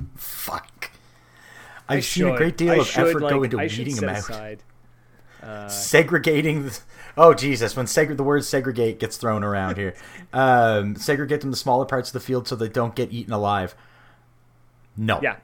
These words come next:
Speaker 2: Weddings.
Speaker 1: Fuck 'em. Feed 'em to the wolves, man. <laughs> Fuck that.
Speaker 2: Right. Uh,
Speaker 1: You are
Speaker 2: weddings.
Speaker 1: not, if you're pointing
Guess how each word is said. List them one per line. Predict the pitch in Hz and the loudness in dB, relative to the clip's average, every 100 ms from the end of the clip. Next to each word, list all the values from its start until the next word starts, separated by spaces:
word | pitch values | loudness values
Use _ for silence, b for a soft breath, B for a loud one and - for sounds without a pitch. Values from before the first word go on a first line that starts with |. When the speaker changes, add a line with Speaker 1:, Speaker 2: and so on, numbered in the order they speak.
| _ - | _ -20
Speaker 2:
Weddings. | 131 151 151 147 143 | -4 -2 0 0 2
Speaker 1:
Fuck | 131 | 0
'em. | 113 | 0
Feed | 139 180 165 | -2 0 2
'em | 156 | 2
to | 131 | 0
the | 127 | 2
wolves, | 131 110 107 | 2 2 -2
man. | 113 107 - | 2 4 4
<laughs> | |
Fuck | - 131 - | 4 4 4
that. | 120 110 - 127 | 2 2 -4 -8
Speaker 2:
Right. | 117 123 - - | -6 -6 -10 -8
Uh, | 147 143 139 | -2 -2 0
Speaker 1:
You | 143 160 180 | 2 6 8
are | |
Speaker 2:
weddings. | 165 | 8
Speaker 1:
not, | 156 156 143 | 10 10 8
if | 127 | 2
you're | 151 | -4
pointing | 143 143 147 | 0 0 0